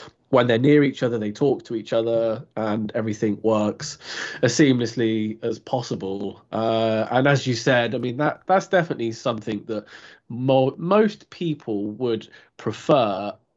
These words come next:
over quite a lot of other stuff.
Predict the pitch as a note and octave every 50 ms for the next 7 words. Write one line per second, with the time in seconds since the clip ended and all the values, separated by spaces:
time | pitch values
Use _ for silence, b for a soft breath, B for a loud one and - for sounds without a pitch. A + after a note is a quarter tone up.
0 | _ _ - A#2+ A#2 A#2+ A#2 A2+ A2 A2 A2 A2+ G#2+ G#2+ G#2+ G#2 G#2 G#2 G#2 G2+
1 | _ _ - - - A#2+ A2+ F2+ G2+ A2 G#2 G2+ G#2 - - - G#2 G#2+ G#2+ A2
2 | G#2 G#2 A#2+ - - - - - _ _ _ _ _ _ _ _ - A2 G2+ F#2
3 | -